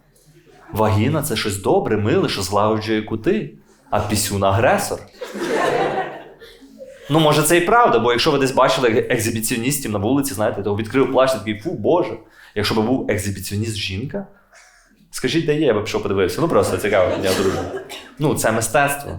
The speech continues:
розумієте, це важливо. І сварки, е, це класна штука, дуже сильно допомагають сварки, але не свої, а інших людей. Якщо інші сваряться, це прям заєбісь. Я прям дуже кайфую, коли інші сваряться,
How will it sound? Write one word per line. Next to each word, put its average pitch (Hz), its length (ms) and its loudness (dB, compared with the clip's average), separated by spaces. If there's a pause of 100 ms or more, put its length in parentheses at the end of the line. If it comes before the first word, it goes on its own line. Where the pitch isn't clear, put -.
(100)
розумієте, 127 400 -2
це - 140 -4
важливо. 110 440 -4 (280)
І 151 500 0 (520)
сварки, 180 540 2
е, 139 1160 2
це 160 120 -2
класна 175 280 2
штука, 196 520 -2
дуже 160 220 2
сильно 156 220 0
допомагають 139 480 0
сварки, 147 560 0
але 127 200 2
не 127 80 -4
свої, 139 360 -2
а - 40 4
інших 107 360 -2
людей. 92 420 -2 (580)
Якщо 127 200 0
інші 208 280 0
сваряться, 107 320 2
це 117 140 2
прям 107 220 0
заєбісь. 98 480 -4 (200)
Я 104 160 4
прям 98 320 2
дуже 117 200 -2
кайфую, 110 360 2
коли 104 160 0
інші 98 180 -2
сваряться, 113 400 0